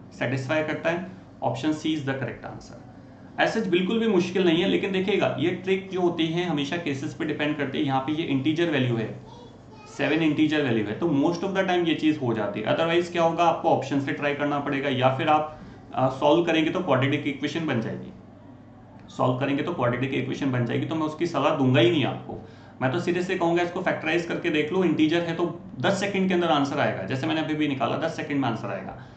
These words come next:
या फिर आप option से try कर लो, right।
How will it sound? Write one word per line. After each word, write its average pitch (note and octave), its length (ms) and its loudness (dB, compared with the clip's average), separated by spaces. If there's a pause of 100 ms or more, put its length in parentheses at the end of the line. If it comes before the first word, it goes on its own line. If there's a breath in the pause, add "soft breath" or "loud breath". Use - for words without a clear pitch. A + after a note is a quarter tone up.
(360 loud breath)
या E3 200 6
फिर A3+ 340 0 (400)
आप - 140 6
option - 340 2
से G#2 140 -4
try G2 240 -8
कर - 120 -14
लो, - 500 -12
right। - 320 2